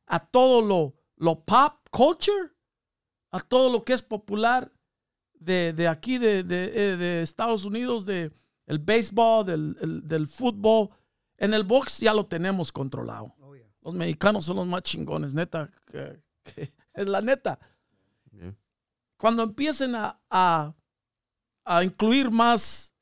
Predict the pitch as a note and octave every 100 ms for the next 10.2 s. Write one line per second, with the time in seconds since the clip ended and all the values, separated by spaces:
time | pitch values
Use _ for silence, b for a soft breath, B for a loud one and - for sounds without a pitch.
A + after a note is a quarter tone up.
0 | _ _ - F#3 F#3 D#3+ G#3+ A3+ G3 F3
1 | E3 D#3 G#3 G#3 - G#3+ G#3+ G3+ F3+ D#3
2 | G3 F#3+ D3+ D3+ F3+ G#3+ A#3+ - - _
3 | _ _ _ - D3 E3 F3 F3 D#3 -
4 | A#3 C#4+ C#4 B3+ G#3+ F3+ F#3 F3+ F3 F3+
5 | F#3 E3+ D#3 D3 C#3 F#3+ F3+ D#3+ - C#3+
6 | - - C#3 C3+ C3 A#2+ G3 E3+ F#3+ G#3+
7 | A#3 - _ _ _ _ _ _ _ -
8 | F3 E3+ G#3+ B3+ A#3+ A#3+ G#3 G3 F3+ F3
9 | G3+ G#3+ G#3 G#3 A3 G#3 G3 F3+ G3 A3+
10 | C#4